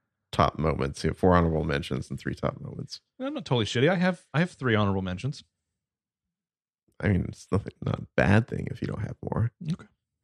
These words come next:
Speaker 1: Okay.
Speaker 2: I always, I actually feel worse when it's like, for, like, sneakers, what was it? Like, I had nine <laughs> or eight or nine. <laughs> I was just like,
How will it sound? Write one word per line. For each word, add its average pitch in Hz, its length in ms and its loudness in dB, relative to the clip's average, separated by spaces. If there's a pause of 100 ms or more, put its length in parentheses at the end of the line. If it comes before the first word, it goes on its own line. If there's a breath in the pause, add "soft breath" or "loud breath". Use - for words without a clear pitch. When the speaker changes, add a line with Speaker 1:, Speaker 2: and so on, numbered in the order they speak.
Speaker 1:
Okay. - 300 -12 (280 loud breath)
Speaker 2:
I 208 100 10
always, 254 260 8
I 147 80 8
actually 180 240 4
feel 175 200 6
worse 139 300 4
when 123 140 2
it's 117 200 -2
like, 101 340 0 (760)
for, 139 120 6
like, 127 140 6
sneakers, 139 540 4
what 135 80 6
was 117 120 4
it? 117 60 2
Like, 110 140 0
I 120 80 4
had 127 160 4
nine 113 480 2 (340)
<laughs> - 320 -8
or 123 220 4
eight 135 220 8
or 139 80 6
nine. 127 340 4
<laughs> - 60 -16
I 139 100 4
was 151 240 2
just - 200 2
like, 151 320 4